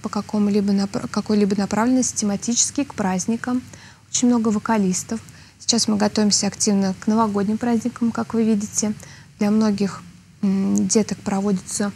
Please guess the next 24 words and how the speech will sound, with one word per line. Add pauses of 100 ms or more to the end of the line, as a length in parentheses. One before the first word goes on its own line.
(220)
утренники. (560)
А,
в
этом
году
мы (440)
активно, (360)
м,
продвигаем
идею (360)
в
гостях
у
Самарской
Снегурочки (260)
и (400)
ждём
наших
воспитанников. (340)
При
нашем
центре
также
есть,